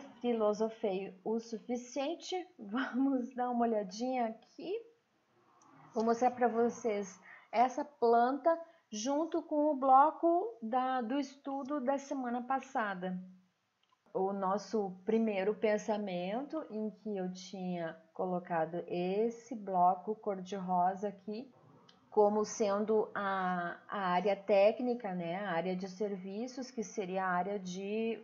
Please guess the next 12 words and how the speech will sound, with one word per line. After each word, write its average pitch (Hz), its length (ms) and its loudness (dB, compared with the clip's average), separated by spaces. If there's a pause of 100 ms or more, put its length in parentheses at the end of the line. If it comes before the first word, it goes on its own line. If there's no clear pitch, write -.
(120)
ah, 165 560 0
de 170 240 -6
uso 196 560 -4
do, 190 440 -2
dos 208 300 -8
funcionários. 220 960 -4 (720)
Então, 214 240 2 (140)
ah, 196 480 4
como 233 220 2
vocês 269 320 -4
podem 226 360 4
notar, 202 800 0